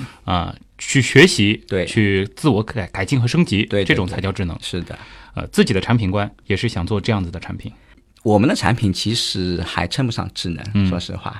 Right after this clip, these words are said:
Speaker 2: 因为我们是一个比较底层的一个传感器，你可以这样认为。
Speaker 1: 嗯，等于是这些智能设备的一个眼睛。
Speaker 2: 对。
Speaker 1: 一个耳朵。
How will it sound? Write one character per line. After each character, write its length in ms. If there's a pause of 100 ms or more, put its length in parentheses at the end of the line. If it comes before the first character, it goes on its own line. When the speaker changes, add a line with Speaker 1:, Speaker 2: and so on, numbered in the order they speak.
(120)
Speaker 2:
因 100
为 80
我 140
们 160
是 160
一 140
个 120
比 140
较 240
底 160
层 220
的 100
一 120
个 360 (320)
传 160
感 140
器， 200
你 80
可 140
以 60
这 40
样 140
认 140
为。 100
Speaker 1:
嗯， 20
等 140
于 60
是 180
这 160
些 180
智 200
能 200
设 200
备 200
的 300 (120)
一 100
个 80
眼 200
睛。 200 (520)
Speaker 2:
对。 100
Speaker 1:
一 40
个 100
耳 140
朵。 180